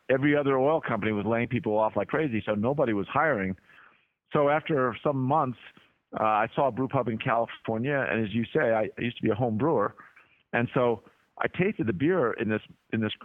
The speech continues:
in this microbrewery in Berkeley, California, uh, called Triple Rock, still there to today. And I said, "Wow, this isn't as fizzy. It's got more flavor.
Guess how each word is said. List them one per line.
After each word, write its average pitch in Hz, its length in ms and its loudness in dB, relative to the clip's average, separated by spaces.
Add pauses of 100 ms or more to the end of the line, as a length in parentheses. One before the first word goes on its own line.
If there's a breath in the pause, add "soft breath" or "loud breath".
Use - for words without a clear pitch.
(160)
in 110 120 0
this 104 140 -2
microbrewery 120 640 0
in 101 80 0
Berkeley, 120 300 -2
California, 107 680 0 (420)
uh, 90 200 0
called 104 300 -2
Triple 185 280 0
Rock, 73 320 -2 (160)
still 165 180 0
there 135 200 0
to 117 180 -8
today. 110 380 0 (520 loud breath)
And 117 100 2
I 117 40 -2
said, 101 220 0
"Wow, 135 420 2
this 139 160 0
isn't 131 260 0
as 95 120 0 (140)
fizzy. 151 300 2
It's 143 100 -2
got 82 160 0
more 92 280 0
flavor. 139 500 2